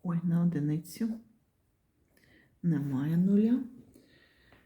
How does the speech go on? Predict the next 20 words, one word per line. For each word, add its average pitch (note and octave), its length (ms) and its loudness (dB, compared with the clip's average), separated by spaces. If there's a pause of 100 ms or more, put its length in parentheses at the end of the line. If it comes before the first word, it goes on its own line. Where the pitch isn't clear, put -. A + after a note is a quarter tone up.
(380)
Чотири B3 480 6
множимо E3+ 500 4
на D#3+ 160 2
сто, D#3 500 -6
це - 160 -6
буде D3+ 300 -4
чотириста. E3+ 1300 -2 (800)
Один E3+ 460 4
на D3 140 2
сім — E4+ 340 -4 (280)
сім. G#3+ 680 4 (840)
Чотириста A3 680 2
сьомих. E3 580 0 (280)
Дріб F#3 260 4
неправильний, D#3+ 720 4
подамо E3+ 440 2
у - 240 -2
вигляді A3+ 460 6
мішаного D#3+ 580 2
числа. - 540 -10